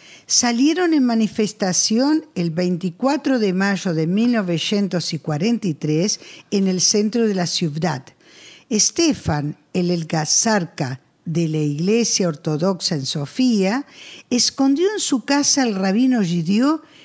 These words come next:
y otros de sus ayudantes y habló contra el envío de los judíos de la Bulgaria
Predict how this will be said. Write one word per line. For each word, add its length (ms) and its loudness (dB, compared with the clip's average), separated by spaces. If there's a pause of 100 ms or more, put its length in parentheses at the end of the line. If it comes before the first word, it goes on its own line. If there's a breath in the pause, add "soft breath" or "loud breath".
(140 loud breath)
y 220 4
otros 420 0
de 140 0
sus 280 -6
ayudantes 1160 0
y 180 0
habló 560 0 (320 loud breath)
contra 400 0
el 100 0
envío 580 2
de 140 0
los 240 0
judíos 400 0
de 120 -2
la 120 -2
Bulgaria 760 0